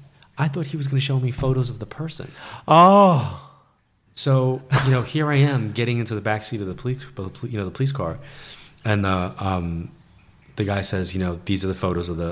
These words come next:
Speaker 1: of the victims." I'm like, "Okay," and he hands me the photos, and I pull out the photos.
Speaker 2: Yes.
Speaker 1: And they were crime scene photos.
Speaker 2: Yes.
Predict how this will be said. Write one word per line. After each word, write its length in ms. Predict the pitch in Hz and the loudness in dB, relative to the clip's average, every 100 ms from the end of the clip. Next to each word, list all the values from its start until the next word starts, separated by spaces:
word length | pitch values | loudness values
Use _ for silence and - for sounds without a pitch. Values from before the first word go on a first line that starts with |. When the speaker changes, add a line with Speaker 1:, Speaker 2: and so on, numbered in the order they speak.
| - | -8
Speaker 1:
of 120 | 80 | -8
the 60 | |
victims." 340 | 110 160 110 95 | -6 -4 -4 -6
I'm 60 | 110 | -6
like, 160 | 123 | -6
"Okay," 300 | 196 196 147 143 | -6 -4 -4 0
and 80 | 131 | 2
he 80 | 123 | 4
hands 160 | 143 | 4
me 60 | 139 | 4
the 60 | 135 | 2
photos, 360 | 131 131 107 | 0 0 0
and 100 | 104 | -2
I 40 | 101 | -4
pull 380 | 92 - 131 120 | -6 -8 -4 -4
out 260 | 113 113 | -4 -6
the 80 | 104 | -10
photos. 560 | - 120 131 92 85 - | -6 -2 0 -2 -6 -4
Speaker 2:
Yes. 380 | 160 143 104 - | 0 2 0 -4
Speaker 1:
And 120 | 131 110 | -2 0
they 60 | |
were 100 | 92 | -2
crime 380 | 90 - 170 156 | -6 -6 -2 0
scene 200 | 135 87 | 0 -2
photos. 220 | 80 80 | -2 6
Speaker 2:
Yes. 560 | 139 151 147 135 - | 8 8 6 2 -2